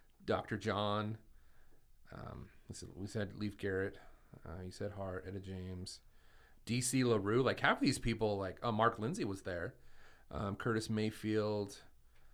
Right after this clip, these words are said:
um, Wilson Pickett. It's unbelievable, the list of things. Uh, Seals and Croft, Del Shannon, Joe Simon, Connie Stevens. Yeah, uh, Tina Turner, Frankie Valli,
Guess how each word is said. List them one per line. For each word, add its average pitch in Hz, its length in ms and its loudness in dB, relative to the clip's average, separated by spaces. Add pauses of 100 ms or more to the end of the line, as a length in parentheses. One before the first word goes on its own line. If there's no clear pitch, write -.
(300)
um, 90 460 -6 (460)
Wilson 110 300 -2
Pickett. 104 640 -6 (1600)
It's - 120 -16 (120)
unbelievable, 113 880 2
the 95 80 -4
list 107 300 0
of 87 120 -8
things. 98 300 -6
Uh, 90 220 -2
Seals 104 440 -4
and 104 100 -2
Croft, 95 680 -4
Del 95 200 -4
Shannon, 98 400 -6
Joe 98 180 -4
Simon, 87 400 -8
Connie 101 300 -4
Stevens. 82 520 -10 (520)
Yeah, - 140 2 (140)
uh, 113 140 6
Tina 127 260 2
Turner, 113 380 4
Frankie 113 320 -2
Valli, 107 500 0